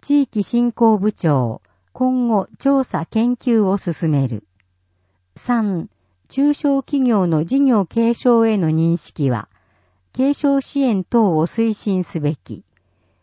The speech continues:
地域振興部長、課題解消への支援が必要である。支援内容の拡充を検討する。四、プレミアム付き商品券の実績は、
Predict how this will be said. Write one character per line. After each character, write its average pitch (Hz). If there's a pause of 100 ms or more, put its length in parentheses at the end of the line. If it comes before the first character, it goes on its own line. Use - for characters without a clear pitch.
(280)
地 285
域 202
振 214
興 202
部 175
長、 117 (640)
課 214
題 262
解 262
消 277
へ 262
の 190
支 -
援 220
が 208
必 -
要 190
で 156
あ 117
る。 98 (600)
支 226
援 269
内 262
容 185
の 156
拡 202
充 220
を 190
検 170
討 135
す -
る。 - (1300)
四、 208 (400)
プ 214
レ 269
ミ 269
ア 269
ム 254
付 -
き 226
商 262
品 262
券 175
の 143
実 147
績 143
は、 123